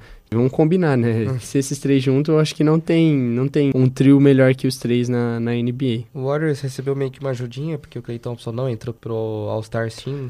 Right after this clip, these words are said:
Speaker 1: Foi no, foi pro All N B A.
Speaker 2: All N B A, verdade. All-Stars é o jogo das
Speaker 1: Porque,
Speaker 2: estrelas.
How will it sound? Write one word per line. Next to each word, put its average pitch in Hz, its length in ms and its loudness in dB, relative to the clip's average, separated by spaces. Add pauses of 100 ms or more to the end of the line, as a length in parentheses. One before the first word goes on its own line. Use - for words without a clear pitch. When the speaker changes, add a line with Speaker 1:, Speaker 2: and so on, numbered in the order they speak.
Speaker 1:
Foi - 340 0
no, 139 260 2
foi 131 180 -4
pro 131 160 0
All 135 120 2
N 139 140 2
B 117 360 -2
A. 113 60 -8
Speaker 2:
All 123 140 -4
N 120 140 -8
B 117 280 -4
A, 107 40 -10
verdade. 107 380 -8
All-Stars 110 400 -6
é 113 100 -4
o 110 120 -8
jogo 120 200 0
das 107 120 -8
Speaker 1:
Porque, 107 140 -4
Speaker 2:
estrelas. 117 300 -4